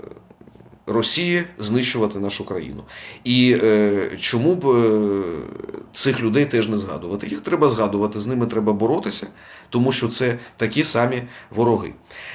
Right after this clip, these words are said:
Ну і ще, друзі, на завершення я прочитаю ще один свій рондель. Е, так, я його, мабуть, тут не знайду, а знайду я його на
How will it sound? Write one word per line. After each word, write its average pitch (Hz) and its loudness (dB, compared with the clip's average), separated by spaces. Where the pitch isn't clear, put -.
Ну 214 2
і 240 -2
ще, - 4
друзі, 101 0
на 123 2
завершення 120 2
я 135 2
прочитаю 120 0
ще - 4
один 107 4
свій 110 0
рондель. 104 2
Е, 120 4
так, - -2
я 117 2
його, 113 4
мабуть, 104 2
тут 101 -6
не 101 -2
знайду, 107 0
а 104 -2
знайду 110 -2
я 107 4
його 104 2
на 104 0